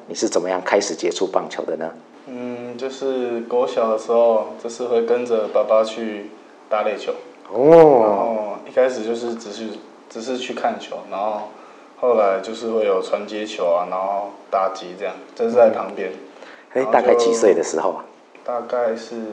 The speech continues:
Speaker 2: 九岁的时候。
Speaker 1: 哦，国小，
Speaker 2: 对。
Speaker 1: 国小左右。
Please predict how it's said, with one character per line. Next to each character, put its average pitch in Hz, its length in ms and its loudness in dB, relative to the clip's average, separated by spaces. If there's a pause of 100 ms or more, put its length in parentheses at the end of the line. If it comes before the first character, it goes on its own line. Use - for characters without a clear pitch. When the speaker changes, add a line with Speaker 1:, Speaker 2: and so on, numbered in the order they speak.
(800)
Speaker 2:
九 107 200 -4
岁 120 160 -2
的 104 100 -2
时 - 60 -8
候。 87 80 -2 (200)
Speaker 1:
哦， 107 640 4
国 98 180 6
小， 82 260 4 (120)
Speaker 2:
对。 - 0 -
Speaker 1:
国 98 120 2
小 85 160 6
左 87 200 -2
右。 90 120 2